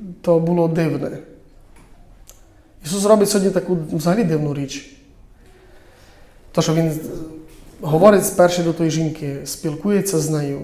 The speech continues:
Тим більше, коли учнів не було, нікого не було, то дуже так ризиковано для авторитету Ісуса. Криниця в тих часах — це було таке місце, знаєте, як в селах є клуб,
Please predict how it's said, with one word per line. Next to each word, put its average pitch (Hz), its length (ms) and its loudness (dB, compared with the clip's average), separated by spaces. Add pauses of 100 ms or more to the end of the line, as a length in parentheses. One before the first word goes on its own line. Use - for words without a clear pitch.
(120)
Тим 165 120 -2
більше, 185 300 2
коли 185 200 2
учнів 190 380 0
не 156 80 -2
було, 170 280 2
нікого 160 340 0
не 143 80 0
було, 151 340 -4 (560)
то - 200 -8 (1400)
дуже 170 300 0
так 165 220 -2
ризиковано 170 600 4
для 151 120 -2
авторитету 160 580 -4
Ісуса. - 500 -6 (1080)
Криниця 220 400 8
в 180 80 2
тих 214 180 0
часах — 226 420 2
це 208 60 0
було 202 160 2
таке 190 240 0
місце, 220 360 2
знаєте, 190 320 2
як 160 140 4
в - 40 -4
селах 202 380 2
є 170 100 -2
клуб, 175 380 0